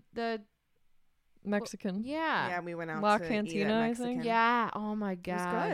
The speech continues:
Speaker 3: good. That was good.
Speaker 1: Such a good margarita.
Speaker 2: It was a good
Speaker 3: Yeah.
Speaker 2: place.
Speaker 1: Yeah.
Speaker 3: So, um, yeah, thank you guys to everybody who came to the meetup. Even people who weren't at LeakyCon came to the meetup, which is awesome because that was, like, the purpose of doing it
Speaker 1: Yeah.
Speaker 3: outside, right? I wanted,
Speaker 1: Mm-hmm.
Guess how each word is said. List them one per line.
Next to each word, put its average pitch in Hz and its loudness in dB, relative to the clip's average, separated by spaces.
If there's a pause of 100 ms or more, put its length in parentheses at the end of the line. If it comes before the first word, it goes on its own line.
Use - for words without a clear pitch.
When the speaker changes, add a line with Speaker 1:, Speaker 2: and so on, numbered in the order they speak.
(140)
Speaker 3:
good. 190 -14
That 269 -8
was 370 -8
good. 156 -4
Speaker 1:
Such 185 -4
a 196 -6
good 165 -8 (460)
margarita. 170 -8 (1300)
Speaker 2:
It 208 -10
was 196 -8
a 196 -10
good 190 -6
Speaker 3:
Yeah. - -6
Speaker 2:
place. 185 -4
Speaker 1:
Yeah. 98 -14 (1080)
Speaker 3:
So, 185 -10
um, 180 -6
yeah, 247 -6
thank 269 -8
you 339 -2
guys 339 -2
to - -2
everybody 277 -2
who 226 0
came 202 -6
to 220 -8
the 185 -8
meetup. 185 -2
Even 202 -6
people 226 -6
who 220 -4
weren't 180 -4
at - -4
LeakyCon 208 -6
came 196 -6
to 202 -10
the 170 -8
meetup, 160 -4
which 170 -8
is 160 -8
awesome 165 -2
because 165 -8
that 151 0
was, 165 -8
like, 165 -2
the 175 -6
purpose 190 -6
of 214 -6
doing 190 -2
it 165 -4
Speaker 1:
Yeah. 135 2
Speaker 3:
outside, 160 0
right? 165 0
I 180 2
wanted, 196 -2
Speaker 1:
Mm-hmm. 170 -10